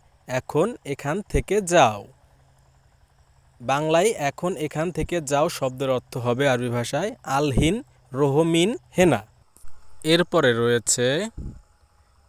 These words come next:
"একটু পরে আসো।" "একটু পরে আসো" শব্দের অর্থ হবে আরবি ভাষায় "শোয়াইয়া বাদ ইজি।"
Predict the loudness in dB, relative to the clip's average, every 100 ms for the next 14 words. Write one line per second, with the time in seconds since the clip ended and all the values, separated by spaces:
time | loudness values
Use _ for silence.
0 | _ _ -8 -8 -6 -6 0 6 10 10
1 | 8 -4 -10 -20 -20 _ _ _ -14 -12
2 | -4 -2 4 6 6 4 2 -4 -4 -2
3 | 0 0 -2 -4 -2 2 2 2 -2 -6
4 | -4 -2 -4 -2 0 2 0 _ _ _
5 | _ _ _ -16 -8 0 4 4 4 6
6 | 4 2 -10 _ _ -2 2 2 -2 -2
7 | -2 -2